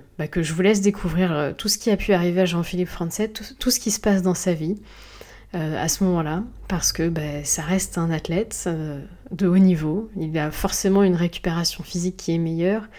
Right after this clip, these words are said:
et il a aussi, même s'il le travaille pas, un mental qui est, euh, qui est en béton.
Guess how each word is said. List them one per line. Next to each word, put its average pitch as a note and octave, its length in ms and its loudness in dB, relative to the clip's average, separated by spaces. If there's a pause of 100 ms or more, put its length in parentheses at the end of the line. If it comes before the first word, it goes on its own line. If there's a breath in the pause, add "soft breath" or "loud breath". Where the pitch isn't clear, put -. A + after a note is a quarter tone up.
(360 loud breath)
et F#3+ 100 2
il F#3 180 4
a F#3 120 6
aussi, G3+ 480 4
même F3 220 4
s'il F3 360 2
le D#3+ 100 0
travaille E3 380 -2
pas, G3+ 240 -2 (560 loud breath)
un D3+ 200 -4
mental G3 580 2 (160)
qui E3 400 2
est, D3+ 40 0
euh, C#3 280 -2
qui D3+ 400 -8
est D3 40 -2
en C#3+ 120 -4
béton. D#3 340 -6